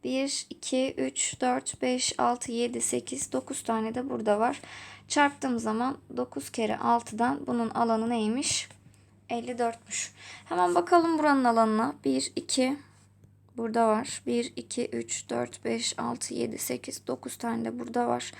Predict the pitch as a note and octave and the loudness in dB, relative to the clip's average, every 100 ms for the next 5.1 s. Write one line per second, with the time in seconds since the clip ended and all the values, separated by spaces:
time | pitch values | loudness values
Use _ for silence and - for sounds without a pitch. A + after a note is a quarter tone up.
0 | - - - - - - - C#4 C4+ - | -14 -12 -14 -10 -10 -8 2 4 4 4
1 | C#4 B3 - C4+ C#4+ - - - - - | 4 4 4 2 2 -2 -12 -20 -6 0
2 | C4+ C4 A3+ G#3+ G#3+ G#3 C4 C#4+ - - | 2 2 -2 0 0 2 0 0 -8 -16
3 | - C4 C4 C#4 C4+ C4 C4 C4 C4+ A#3 | -2 -2 4 4 6 4 4 4 2 2
4 | A#3+ C#4 - B3 A#3+ A#3+ A#3+ C4+ C#4+ - | 2 0 0 0 0 0 0 0 -4 -10